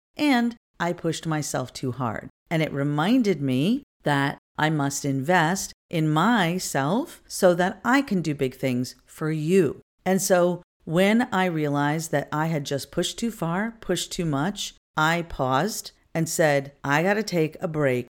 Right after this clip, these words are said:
so that I can get the right amount of sleep, build my immune system, put the right nutrition in my body, get the right movement." I am sitting here in my exercise clothes, getting ready to go for a walk and get some of that precious vitamin D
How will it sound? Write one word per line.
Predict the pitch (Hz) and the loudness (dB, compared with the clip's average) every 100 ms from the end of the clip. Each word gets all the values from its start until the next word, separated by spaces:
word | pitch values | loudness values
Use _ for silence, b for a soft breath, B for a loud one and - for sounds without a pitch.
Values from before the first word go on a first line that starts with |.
| _ | _
so | - 254 285 | -6 0 2
that | 196 165 156 - - | 2 2 -2 -6 -2
I | 160 185 | -2 -2
can | - 147 139 143 - _ | -2 -2 0 -2 -10 _
get | 156 135 | 0 0
the | 151 | 2
right | 160 180 | 2 2
amount | 208 226 | 2 0
of | |
sleep, | 220 196 175 170 - - | -2 -2 -2 -4 -10 -6
build | 147 160 196 | 2 4 4
my | 214 | 2
immune | 226 208 175 165 | 2 2 2 -2
system, | - 147 - 147 143 143 | -2 -4 -2 -2 -2 -4
put | - 127 | -6 -8
the | 123 | -4
right | 127 147 | -2 0
nutrition | 208 202 196 190 196 | -2 -2 -2 -2 0
in | 202 | 0
my | 202 | 0
body, | 165 151 143 143 143 _ 147 | 0 0 0 -2 -6 _ -8
get | 135 160 - 202 | 0 2 2 -2
the | 220 | -2
right | 220 233 247 | 0 0 0
movement." | 208 175 165 156 226 - _ - | 0 0 0 0 0 -4 _ -8
I | 143 | -4
am | 147 156 | -2 -2
sitting | - 180 165 147 | -2 -2 0 -2
here | 143 139 - _ - | 0 -2 -4 _ -4
in | 190 202 | 2 4
my | 185 | 4
exercise | 185 208 190 - 143 135 | 2 0 -4 0 0 0
clothes, | - 135 135 139 - - - 139 | 0 2 2 0 -4 -14 -16 0
getting | 151 170 165 | 2 2 2
ready | 160 156 | 0 0
to | 156 | -2
go | 143 139 | 0 0
for | 135 | 0
a | 135 | 0
walk | 196 202 185 - | 2 0 -2 -4
and | 147 139 | -4 -2
get | 160 | -2
some | - 147 | -2 -2
of | 143 | 0
that | 135 - | -2 -2
precious | - 220 - 147 | 2 2 2 -4
vitamin | 143 139 139 135 147 | 0 0 0 -2 0
D | 277 311 190 | 2 2 0